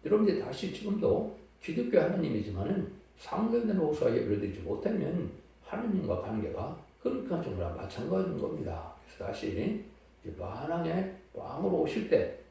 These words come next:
온 세상에 다 복음의 기-, 뭐, 뭐, 문을 열어주는 것인데, 다시 만민 하나님이 돼서, 이런 상대되는 목사 예배를 드리는 하나님이 되는데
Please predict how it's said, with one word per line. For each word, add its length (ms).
온 280
세상에 220
다 160
복음의 400
기-, 260
뭐, 300
뭐, 300
문을 240
열어주는 420
것인데, 540
다시 300
만민 360
하나님이 300
돼서, 420
이런 120
상대되는 760
목사 300
예배를 320
드리는 160
하나님이 300
되는데 440